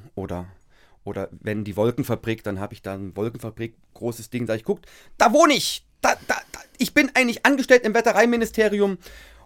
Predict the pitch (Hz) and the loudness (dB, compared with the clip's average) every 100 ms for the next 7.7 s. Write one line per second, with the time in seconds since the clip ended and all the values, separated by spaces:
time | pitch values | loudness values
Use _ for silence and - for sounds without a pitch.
0 | _ _ _ _ _ _ _ _ 147 165 | _ _ _ _ _ _ _ _ 0 0
1 | - 185 185 185 165 196 202 - 147 151 | 0 -2 -2 -4 -4 -6 -6 -10 -2 -2
2 | 165 151 190 254 196 180 160 151 - 98 | 0 0 0 0 0 0 -2 -6 -10 -12
3 | 90 98 120 151 - 185 151 180 185 - | -10 -12 -12 -8 -4 -2 -2 0 -2 -4
4 | 160 - 151 - 170 170 - - - - | -10 -10 -12 -6 -4 -6 -10 -20 -20 -14
5 | - - 180 - 160 151 143 175 160 139 | -12 -10 -12 -6 -6 -6 -10 -8 -8 -6
6 | 135 202 - - 202 196 - 151 - - | -6 -6 -10 -12 -6 -4 -4 -6 -8 -12
7 | 143 143 160 151 - 123 | -4 -4 -4 -8 -10 -16